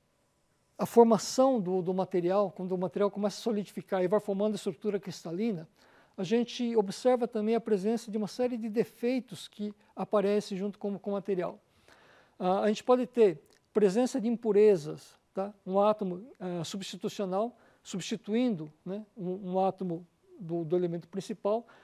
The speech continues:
A gente pode ter um átomo intersticial, quando você geralmente tem um elemento pequeno, né, um átomo pequeno, ele aparece dentro da rede cristalina,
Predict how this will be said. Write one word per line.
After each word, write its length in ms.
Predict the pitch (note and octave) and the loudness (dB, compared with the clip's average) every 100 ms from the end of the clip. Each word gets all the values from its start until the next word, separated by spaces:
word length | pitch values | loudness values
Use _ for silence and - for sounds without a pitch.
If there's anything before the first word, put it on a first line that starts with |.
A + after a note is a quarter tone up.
| _ | _
A 40 | G3 | -6
gente 160 | F3+ | -4
pode 260 | - A#3+ B3 | 4 4 4
ter 180 | - B3 | 0 0
um 160 | A#3 | 4
átomo 440 | A3 A3+ A3 F3+ G3 | 4 4 2 -4 -4
intersticial, 840 | A3+ B3 G3+ - G3 - G#3+ G#3+ | 0 0 0 -2 -10 0 4 4
quando 220 | - G3+ F3+ | 2 -6 -4
você 280 | A3+ G#3 A#3+ | 0 0 0
geralmente 380 | F3 G3 G#3 G3+ | -2 0 0 -2
tem 100 | G3+ | -2
um 140 | G3+ | 0
elemento 340 | G3+ F#3+ G3 | 0 0 -4
pequeno, 540 | - - - G3+ F3 D#3 | -8 -12 -2 -2 -2 -6
né, 80 | F3 | -4
um 100 | F3 | -2
átomo 220 | F3 F3+ | -2 -6
pequeno, 400 | D#3+ - F#3+ E3 - _ _ - | -12 -6 -6 -6 -12 _ _ -4
ele 140 | F#3 | 2
aparece 460 | G3 G3 F#3+ G3 F3+ | 2 4 2 2 0
dentro 340 | D#3+ A3+ A#3 | 0 2 0
da 80 | F#3 | -2
rede 200 | F3+ F3 | -2 -2
cristalina, 680 | - G3 - G3 G#3+ B3 | -6 -6 -2 0 -2 -6